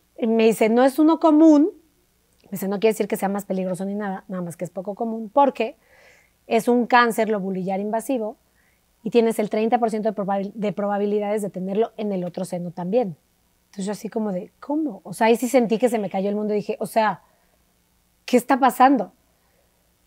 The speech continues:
Y entonces, claro, yo colgamos, obviamente fue un drama, Rafa recibió el diagnóstico conmigo. Y claro, yo lloraba, lloraba, lloraba, y en eso entra Iker.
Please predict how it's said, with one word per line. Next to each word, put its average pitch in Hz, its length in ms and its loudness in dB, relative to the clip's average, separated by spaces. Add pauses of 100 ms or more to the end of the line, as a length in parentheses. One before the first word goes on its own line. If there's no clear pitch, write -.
(220)
Y 226 80 2
entonces, 226 200 0
claro, 214 220 2
yo 196 300 2 (680)
colgamos, 214 800 -2 (420)
obviamente 208 460 0
fue 185 120 -2
un 190 60 -2
drama, 220 380 2
Rafa 202 320 2
recibió 196 300 -4
el 185 80 -4
diagnóstico 180 500 -6
conmigo. 202 520 -6 (1500)
Y 269 140 4
claro, 262 220 6
yo 220 140 6
lloraba, 247 360 8
lloraba, 240 360 8
lloraba, 247 580 6 (340)
y 220 120 0
en 214 80 2
eso 214 200 -2
entra 196 260 -4
Iker. 190 400 -6